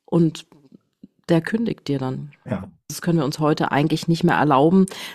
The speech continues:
Speaker 1: dass, dass wir das so weit kommen lassen, weil wir brauchen wirklich jeden. Und zwar nicht nur jeden, äh, einfach so als physische Hülle, sondern jeden, dass er, dass er so engagiert für die Musikschule arbeitet, wie es, ja,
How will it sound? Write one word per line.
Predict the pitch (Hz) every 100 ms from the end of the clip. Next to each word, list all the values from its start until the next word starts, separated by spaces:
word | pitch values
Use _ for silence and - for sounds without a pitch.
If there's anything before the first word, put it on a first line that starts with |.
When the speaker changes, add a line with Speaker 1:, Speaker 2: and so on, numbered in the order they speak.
| -
Speaker 1:
dass, | 151 147 - -
dass | 156 -
wir | 147
das | 143
so | 143 131
weit | 127 -
kommen | - 233 113
lassen, | 123 - 131
weil | 127 139
wir |
brauchen | 127 123 123 165 160
wirklich | - 135 -
jeden. | 175 160 123 - _ _ - -
Und | 165
zwar | - 151 143
nicht | 156 185
nur | 180
jeden, | 165 165 165 180 175 - - - - -
äh, |
einfach | 151 143 160 180 165 -
so | - 160
als | 160 160
physische | - 175 165 - 151
Hülle, | 151 180 190
sondern | 170 151 151
jeden, | 160 180 165 - _ _ _ _ _ _
dass | 165 165
er, | 170 160 143 -
dass | 156
er | 175
so | 160 202
engagiert | - 175 170 160 196 175
für | -
die | 165
Musikschule | 160 156 156 - 160 165 -
arbeitet, | 147 147 156 151 -
wie | 160
es, | 151 - - - _ -
ja, | 180 202